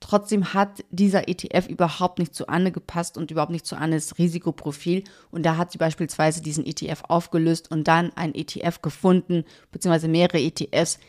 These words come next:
die genau zu ihr passen, die genau auf ihre Ziele, ihre Wünsche, ihr Risikoprofil abgestimmt sind. Und beim Thema E T Fs gibt's auch eine Denkweise, die ich immer wieder sehe, die viele falsch machen. Und zwar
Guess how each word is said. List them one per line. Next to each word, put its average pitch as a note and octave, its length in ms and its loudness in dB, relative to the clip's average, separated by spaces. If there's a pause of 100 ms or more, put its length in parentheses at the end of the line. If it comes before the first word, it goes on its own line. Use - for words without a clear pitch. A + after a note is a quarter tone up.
(240)
die A#3 380 10
genau F3+ 480 4
zu F#3 300 2
ihr E3+ 180 0
passen, E3+ 480 -2
die D#3+ 140 -10
genau D#3+ 300 6
auf - 280 -2
ihre F3+ 460 4 (220)
Ziele, G#3+ 580 8
ihre E3 420 0
Wünsche, G#3+ 420 8
ihr E3 240 0
Risikoprofil F#3+ 920 0 (100)
abgestimmt D3+ 800 0
sind. - 440 -10 (440)
Und F#3 80 4
beim G#3 180 8
Thema A#3 220 4
E G3+ 80 2
T G3+ 180 0
Fs A3+ 220 4
gibt's G3+ 240 -4
auch - 220 -2 (120)
eine C4 520 6 (260)
Denkweise, F#3+ 540 6
die F#3+ 80 0
ich F#3+ 160 -2
immer A3 220 4
wieder G3+ 260 4
sehe, F#3 420 2
die F#3 160 -8
viele G3 280 -4
falsch F3 440 0
machen. D#3 320 -6
Und F#3+ 160 -4
zwar D#3+ 400 2